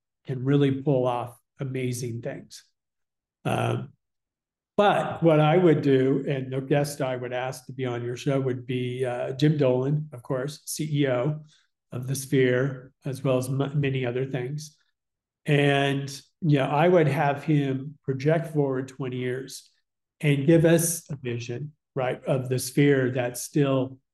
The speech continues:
you know, relevant, it's not tired, it's even more interesting.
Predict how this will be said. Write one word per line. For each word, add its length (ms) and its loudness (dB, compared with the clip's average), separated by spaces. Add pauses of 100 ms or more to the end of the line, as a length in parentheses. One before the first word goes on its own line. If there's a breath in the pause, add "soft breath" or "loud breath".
(140)
you 100 2
know, 220 -4 (260)
relevant, 640 2
it's 180 -16
not 280 -4
tired, 640 0 (380)
it's 240 -8
even 280 4
more 360 4
interesting. 720 -4